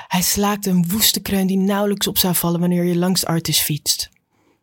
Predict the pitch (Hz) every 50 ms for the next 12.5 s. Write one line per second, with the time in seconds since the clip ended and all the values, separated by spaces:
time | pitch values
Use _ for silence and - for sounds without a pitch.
0 | _ _ - - 165 151 - - - - 185 175 185 196 196 185 165 - 180 175
1 | 165 - - 170 170 170 - 175 170 160 - - 170 160 - _ - - - 202
2 | 208 214 208 202 196 185 185 180 175 170 180 170 - 170 170 165 156 165 165 160
3 | - - 160 160 160 156 - - - - - - - _ _ - 175 175 170 -
4 | 175 165 165 165 - - 170 160 - 151 - _ - 170 160 151 - 147 147 -
5 | 156 147 147 160 165 - _ _ _ _ _ _ - - 185 190 190 180 180 165
6 | 190 214 233 226 220 196 196 196 196 185 - 180 175 175 180 180 165 - - -
7 | 190 196 202 196 190 - 190 180 170 175 175 170 - - - - - - - -
8 | - _ - 165 165 170 175 170 175 175 156 151 160 156 156 156 160 156 151 160
9 | - _ _ _ - - _ _ _ _ _ - 202 196 190 - 165 160 - 190
10 | 208 220 208 190 202 - 226 226 - - 202 196 190 185 180 - 170 170 - 202
11 | 196 202 - - 190 175 175 175 - - - 175 170 - 160 160 160 160 - 165
12 | 151 - - 160 156 151 143 143 - -